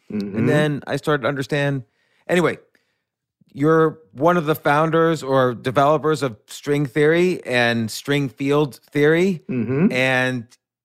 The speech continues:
Speaker 2: I wanted to ask you so many questions, but first, why did you call it the God Equation?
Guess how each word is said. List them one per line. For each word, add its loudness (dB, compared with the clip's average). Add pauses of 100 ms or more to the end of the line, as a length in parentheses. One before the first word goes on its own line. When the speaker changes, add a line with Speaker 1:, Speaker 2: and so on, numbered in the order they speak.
Speaker 2:
I -4
wanted -4
to -2
ask -2
you -16
so -6
many -2
questions, -2
but -4
first, 0
why 0
did -6
you -6
call 2
it -2
the -2
God 2
Equation? -6